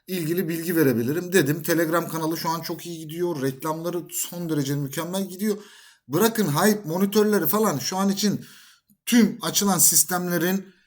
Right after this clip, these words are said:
e, site reklamı yapılan bütün her yerlerde şu an A T M iki bin yirmi dördün reklamı var. Aynı zamanda Bounty olarak da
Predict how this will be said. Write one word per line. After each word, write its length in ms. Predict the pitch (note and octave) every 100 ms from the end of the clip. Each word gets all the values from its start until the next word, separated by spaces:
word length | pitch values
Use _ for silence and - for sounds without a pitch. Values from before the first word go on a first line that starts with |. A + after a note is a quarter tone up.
| _ -
e, 60 | C#3+ C#3+ C#3+ C#3 C#3 C3 A#2+ A2+ G#2+ _ _ _ _ _ _ _
site 440 | - - G3+ G3 E3
reklamı 360 | D#3 F3+ F3+
yapılan 420 | E3+ E3 F3 E3
bütün 220 | D#3+ G3+ F3
her 180 | F#3
yerlerde 640 | E3+ D3+ D3 D3 G#3 G3+ - _ _ _ - - -
şu 180 | - -
an 200 | D#3 F3 F3
A 180 | D#3
T 120 | D3+ D#3
M 100 | D3+
iki 200 | D#3+ D#3
bin 100 | D#3
yirmi 240 | D3 C3+
dördün 400 | B2 D#3 F#3+ C3+
reklamı 420 | D3 D3 D#3 C3
var. 200 | D3+ G3 - - _ -
Aynı 240 | F#3 F3+
zamanda 480 | E3+ F3 F3+ D3 C3
Bounty 440 | F3 F#3+ E3 -
olarak 480 | D#3 C#3+ D3+ E3 -
da 300 | B2 -